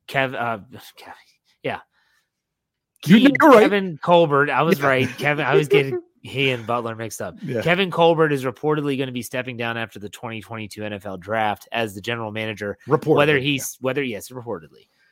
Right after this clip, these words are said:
Speaker 1: Uh, the Post-Gazette rebutted
Speaker 2: Says no.
Speaker 1: that
Speaker 2: Yeah.
Speaker 1: report. Um, what are your thoughts on that? Just general thoughts.
Speaker 2: Um, I'm not surprised. Um, wouldn't, I think you could get to a point where you just don't know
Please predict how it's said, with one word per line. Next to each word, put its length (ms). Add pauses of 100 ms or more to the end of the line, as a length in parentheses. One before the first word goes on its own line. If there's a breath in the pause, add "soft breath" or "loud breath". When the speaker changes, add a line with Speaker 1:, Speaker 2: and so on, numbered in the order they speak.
(200)
Speaker 1:
Uh, 160
the 140
Post-Gazette 640 (480)
rebutted 380
Speaker 2:
Says 40
no. 80
Speaker 1:
that 180
Speaker 2:
Yeah. 440
Speaker 1:
report. 300 (580)
Um, 340 (920)
what 220
are 40
your 120
thoughts 300
on 80
that? 160
Just 240 (400)
general 320
thoughts. 340 (640)
Speaker 2:
Um, 380
I'm 140
not 200
surprised. 760
Um, 380 (320 loud breath)
wouldn't, 480 (400)
I 100
think 720 (1300 loud breath)
you 140
could 220
get 180
to 100
a 40
point 240
where 100
you 120
just 240
don't 240
know 480